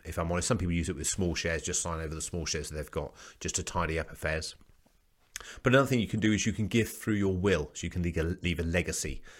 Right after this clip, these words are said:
And there's a couple of advantages of doing this. So, um, one of the main advantages, obviously, it doesn't affect your income.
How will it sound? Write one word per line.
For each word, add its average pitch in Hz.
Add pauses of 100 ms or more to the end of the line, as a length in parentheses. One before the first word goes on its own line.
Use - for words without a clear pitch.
(200)
And 107
there's 120
a 117
couple -
of 85
advantages 85
of 76
doing 82
this. 76
So, 92 (400)
um, 101 (260)
one 131
of 101
the 95
main 98
advantages, 82
obviously, 90
it -
doesn't 98
affect 92
your 110
income. 80